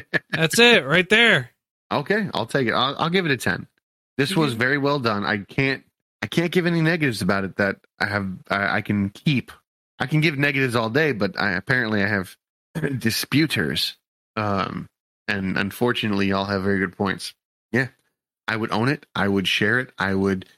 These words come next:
Speaker 1: force other people to watch it. Um, if you're not into anime, like, if you don't have, I guess, a good grasp on what anime is, this is a fantastic starting point, only because of the diversity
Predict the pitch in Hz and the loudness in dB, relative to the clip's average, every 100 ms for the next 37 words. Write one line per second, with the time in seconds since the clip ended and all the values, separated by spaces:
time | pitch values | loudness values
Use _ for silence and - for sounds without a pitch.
0 | _ _ _ _ - 113 107 - 98 98 | _ _ _ _ -2 -2 0 -2 -2 -2
1 | 120 107 110 107 107 110 139 135 _ _ | -4 -2 -2 0 0 0 -2 -4 _ _
2 | _ - 107 101 90 92 - _ _ _ | _ -6 -2 0 -2 -4 -10 _ _ _
3 | - 143 - - 113 113 113 117 123 120 | -4 -4 -4 -2 0 0 -2 -2 0 0
4 | 113 101 107 110 120 131 107 98 104 110 | 0 0 0 0 0 0 -2 -2 -2 0
5 | 117 113 - - 107 110 107 98 - - | 0 -4 -10 -4 -2 0 -2 -6 -8 -16
6 | _ _ _ 120 117 107 107 113 104 107 | _ _ _ -4 -2 -2 0 -2 0 0
7 | 101 101 - 107 104 104 104 107 107 98 | 0 -2 -2 0 0 0 0 0 0 -2
8 | 101 117 117 117 117 107 - - - 107 | -2 -2 -2 -2 -2 -4 -4 -6 -4 -4
9 | 95 - - - 113 113 - 107 - - | -4 -6 -6 -4 -4 -4 -4 -4 -4 -4
10 | 101 110 117 - 143 - _ _ _ - | -2 -2 -2 -2 -4 -6 _ _ _ -4
11 | 131 127 117 113 - 120 110 101 - - | 0 0 0 0 0 -2 0 -2 -6 -6
12 | 110 107 98 95 104 101 113 110 - 104 | -2 -2 -2 -2 0 0 -2 -2 0 0
13 | 104 92 | 0 -4